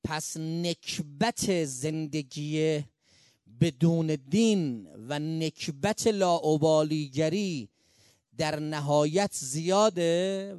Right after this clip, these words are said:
و بسیار زندگی رو سخت و تلخ می‌کنه،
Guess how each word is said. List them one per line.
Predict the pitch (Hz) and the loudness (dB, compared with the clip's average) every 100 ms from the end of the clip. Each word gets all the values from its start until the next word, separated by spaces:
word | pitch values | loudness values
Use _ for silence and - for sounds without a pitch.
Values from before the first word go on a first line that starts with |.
| 147 | -6
و | 165 | -2
بسیار | 139 160 - 175 208 202 | -2 -2 -4 4 6 6
زندگی | 151 160 156 151 156 180 | 4 -2 -2 -4 -4 -2
رو | 151 | -2
سخت | - - 190 185 - - | -4 -4 -2 -2 -4 -10
و | 156 147 | -8 -8
تلخ | - 180 226 226 135 | -8 -6 -4 -6 -8
می‌کنه، | 175 175 - 160 170 180 196 | -12 -10 -8 -6 -6 -6 -8